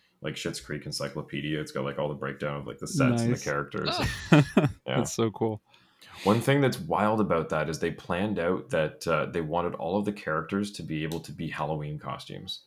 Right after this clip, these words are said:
Speaker 2: Oh,
Speaker 3: Oh,
Speaker 2: really?
Speaker 3: really?
Speaker 1: They wanted their, their outfits to be so recognizable. They planned it out that, like,
Speaker 3: <laughs>
Speaker 1: if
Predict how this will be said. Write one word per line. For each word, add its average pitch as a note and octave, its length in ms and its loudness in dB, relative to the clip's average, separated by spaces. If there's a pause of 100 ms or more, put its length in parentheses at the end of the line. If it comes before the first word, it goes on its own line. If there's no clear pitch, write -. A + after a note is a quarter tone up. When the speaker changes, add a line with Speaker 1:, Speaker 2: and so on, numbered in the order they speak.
(1000)
Speaker 2:
Oh, D#3 200 8
Speaker 3:
Oh, G#2+ 60 6
Speaker 2:
really? B2+ 280 8
Speaker 3:
really? G2+ 100 -4 (200)
Speaker 1:
They G#2 160 4
wanted F#2+ 420 4
their, G2 400 4
their E2+ 260 -2
outfits F2 480 0
to - 80 -4
be F2 160 -4
so E2+ 260 0
recognizable. E2 960 -2
They D#2+ 160 0
planned F#2+ 440 0
it F#2+ 120 2
out E2 320 0
that, - 200 -2
like, - 140 6 (360)
Speaker 3:
<laughs> - 340 -20
Speaker 1:
if E2+ 240 -2